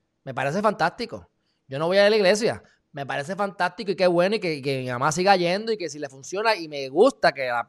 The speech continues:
que el cura está trabajando el doble para poder cumplir con la, el distanciamiento y con su deber, este, con su propósito de vida.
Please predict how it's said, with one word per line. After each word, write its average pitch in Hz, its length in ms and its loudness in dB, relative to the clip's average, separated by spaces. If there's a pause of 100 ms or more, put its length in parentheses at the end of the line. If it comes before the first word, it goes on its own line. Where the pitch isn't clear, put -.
que - 80 -12
el 120 140 -8
cura 208 560 4 (420)
está 185 480 6
trabajando 170 720 4
el 196 240 0
doble 185 580 12 (840)
para 151 240 4
poder 151 200 2
cumplir 190 280 0
con 196 340 -4 (100)
la, 160 340 -2
el 160 100 -4
distanciamiento 185 800 -2 (240)
y 147 80 -10
con 143 160 -4
su 139 140 -6
deber, 156 600 2 (320)
este, 131 800 -6
con 123 140 -14
su 135 140 -8
propósito 135 340 -4
de 160 80 2
vida. 107 300 -8